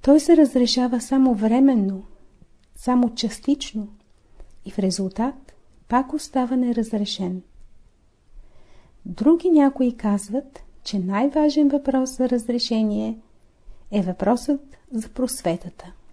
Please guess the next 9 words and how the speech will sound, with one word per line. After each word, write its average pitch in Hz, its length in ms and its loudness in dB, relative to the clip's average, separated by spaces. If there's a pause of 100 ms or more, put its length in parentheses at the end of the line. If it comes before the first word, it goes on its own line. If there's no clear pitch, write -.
(1040)
И 254 80 2
действително, 220 840 0 (200)
хората 226 480 0
от 220 140 -2
хиляди 311 420 0
години 285 420 2
все 285 240 -2
се 277 140 -6
просвещават, 247 960 -6